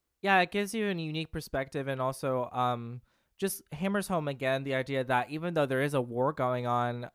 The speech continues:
uh, for a lot of people, life still goes on, you know? Um, and this is also important too, because this is also just an, another quick glimpse into Zuko's humanity. And I think,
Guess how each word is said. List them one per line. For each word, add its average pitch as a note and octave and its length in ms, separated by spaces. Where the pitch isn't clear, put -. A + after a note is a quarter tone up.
uh, C3+ 100
for C#3+ 180
a C3+ 40
lot C#3 200
of C#3+ 80
people, B2+ 320
life B2 320
still B2+ 260
goes B2 240
on, B2 460
you B2 100
know? A#2 340
Um, C#3+ 540
and F#3+ 120
this C4 120
is D#4+ 100
also D4 260
important F#3 420
too, D#3+ 140
because C#3+ 420
this D#3 140
is E3 140
also D3+ 220
just D3 260
an, C#3 180
another C#3+ 340
quick - 340
glimpse C3+ 600
into C3 440
Zuko's B2 380
humanity. C#3 580
And C3 100
I B2 60
think, C3 260